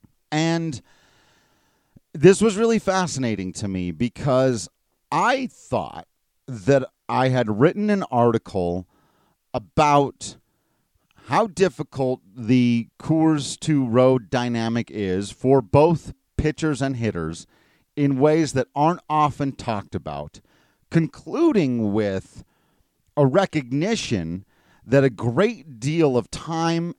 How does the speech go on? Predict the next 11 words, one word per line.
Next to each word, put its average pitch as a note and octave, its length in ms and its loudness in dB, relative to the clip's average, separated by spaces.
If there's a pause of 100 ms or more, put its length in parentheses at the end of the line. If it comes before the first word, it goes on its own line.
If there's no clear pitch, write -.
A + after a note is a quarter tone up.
and G#2+ 400 -6 (160)
effort D3+ 540 -2 (180)
and F#2+ 480 -6 (140)
resources G#2 1000 -4
have A2 180 -4
been A#2+ 160 -2
put C3 260 -2
into A2+ 580 -4 (360)
solving G3 800 -2 (320)
this G#2+ 380 0
problem, C#2 640 -8